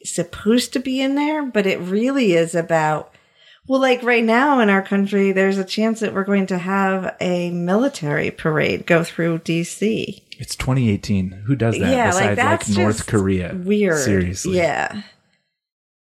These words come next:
Speaker 1: Um, apparently, maybe
Speaker 2: I know.
Speaker 1: now,
Speaker 2: It's
Speaker 1: uh,
Speaker 2: a,
Speaker 1: I don't
Speaker 2: it's
Speaker 1: know.
Speaker 2: a
Speaker 1: I don't think it will actually happen, but we'll see. Um,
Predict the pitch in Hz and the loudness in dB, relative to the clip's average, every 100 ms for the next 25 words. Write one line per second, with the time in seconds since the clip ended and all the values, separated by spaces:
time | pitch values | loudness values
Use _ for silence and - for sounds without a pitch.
0 | - 147 151 147 151 151 139 151 170 - | -14 -2 0 0 0 -2 -2 0 0 2
1 | 180 180 170 165 - 190 208 185 185 170 | 2 2 0 0 0 2 0 0 0 0
2 | - - 220 208 196 185 185 262 285 220 | 0 0 0 0 0 0 0 0 -2 0
3 | 196 185 165 160 160 160 - 170 170 170 | -2 0 0 0 0 -2 -4 -4 -2 -2
4 | 175 190 160 160 170 - 139 123 139 - | -2 -2 0 0 -2 -2 -4 -4 -4 -2
5 | 180 175 165 165 165 | 2 4 4 2 -2